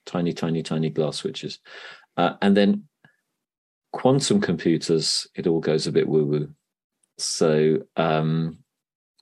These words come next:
how to explain quantum computers in, um, essentially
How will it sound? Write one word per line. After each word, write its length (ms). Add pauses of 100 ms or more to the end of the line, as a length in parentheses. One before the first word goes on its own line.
(540)
how 320
to 200
explain 380
quantum 380
computers 840
in, 340 (120)
um, 440 (640)
essentially 1120